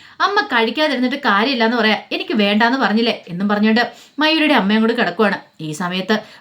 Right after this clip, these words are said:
മയൂരിക്ക് ആ പാടെ വല്ലാത്തൊരു ടെൻഷനായി. ഒരു കുറ്റബോധമൊക്കെ തോന്നി. പക്ഷെ പറഞ്ഞിട്ട് കാര്യമില്ല. നിലനിൽപ്പാണ് പ്രശ്നം. കൈലാസിനൊപ്പം നിന്നില്ലെങ്കിൽ അയാൾ തന്നെ ഇല്ലാതാക്കും. തന്നെ മാത്രമല്ല തൻ്റെ അമ്മയും കൊല്ലൂ എന്നുള്ള കാര്യത്തിൽ മയൂരിക്ക് ഒരു സംശയമില്ലായിരുന്നു. ഇതിനു മുമ്പ്,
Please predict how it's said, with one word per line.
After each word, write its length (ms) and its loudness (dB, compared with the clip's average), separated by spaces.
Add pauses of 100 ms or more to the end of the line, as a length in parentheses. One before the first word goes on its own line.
മയൂരിക്ക് 420 -2
ആ 180 4
പാടെ 240 0
വല്ലാത്തൊരു 420 0
ടെൻഷനായി. 520 -2
ഒരു 100 -8
കുറ്റബോധമൊക്കെ 640 -2
തോന്നി. 400 2
പക്ഷെ 240 -4
പറഞ്ഞിട്ട് 320 -2
കാര്യമില്ല. 560 0 (840)
നിലനിൽപ്പാണ് 640 0
പ്രശ്നം. 300 -2 (720)
കൈലാസിനൊപ്പം 760 0
നിന്നില്ലെങ്കിൽ 480 2 (180)
അയാൾ 280 2 (120)
തന്നെ 360 0
ഇല്ലാതാക്കും. 600 2
തന്നെ 160 0
മാത്രമല്ല 440 2
തൻ്റെ 300 -2
അമ്മയും 360 0
കൊല്ലൂ 240 4
എന്നുള്ള 220 2
കാര്യത്തിൽ 460 0 (340)
മയൂരിക്ക് 360 0
ഒരു 100 -2
സംശയമില്ലായിരുന്നു. 720 -2
ഇതിനു 240 -4
മുമ്പ്, 260 2